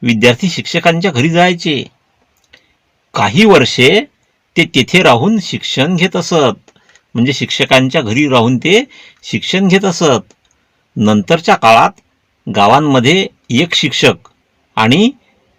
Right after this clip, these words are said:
विविध वयोगटातील विद्यार्थी एकत्र येत असत. वेगवेगळ्या वयाचे विद्यार्थी त्यामध्ये असायचे, लहान मोठे. शिक्षक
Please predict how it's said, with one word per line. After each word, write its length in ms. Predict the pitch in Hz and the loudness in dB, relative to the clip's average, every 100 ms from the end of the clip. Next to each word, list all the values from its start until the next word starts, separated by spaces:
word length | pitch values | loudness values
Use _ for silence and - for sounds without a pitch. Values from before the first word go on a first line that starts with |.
| _ | _
विविध 440 | 113 107 107 165 196 | 0 2 4 4 4
वयोगटातील 760 | 175 180 170 160 151 147 196 | 4 4 2 2 0 -2 -2
विद्यार्थी 600 | 165 110 110 120 127 180 | 0 2 2 2 0 0
एकत्र 420 | 113 110 98 - 180 | 0 -2 -4 -2 0
येत 300 | 117 147 131 | 0 0 -4
असत. 360 | - 127 107 85 _ _ _ _ _ _ - - _ 123 | -2 0 0 -2 _ _ _ _ _ _ -20 -20 _ -2
वेगवेगळ्या 580 | 113 117 110 110 147 | 0 2 2 2 4
वयाचे 380 | 175 160 170 180 | 4 4 4 2
विद्यार्थी 420 | 170 156 170 160 | -2 0 0 0
त्यामध्ये 360 | 160 160 160 160 | 0 0 2 0
असायचे, 640 | 143 151 139 143 135 131 - _ _ - | 0 0 0 2 0 0 -4 _ _ -4
लहान 440 | 110 98 107 120 | 0 0 2 2
मोठे. 640 | 123 107 104 113 107 110 120 _ _ _ _ _ _ _ _ _ | 2 0 0 0 0 -2 -8 _ _ _ _ _ _ _ _ _
शिक्षक 400 | - - - - | -8 -6 -2 -2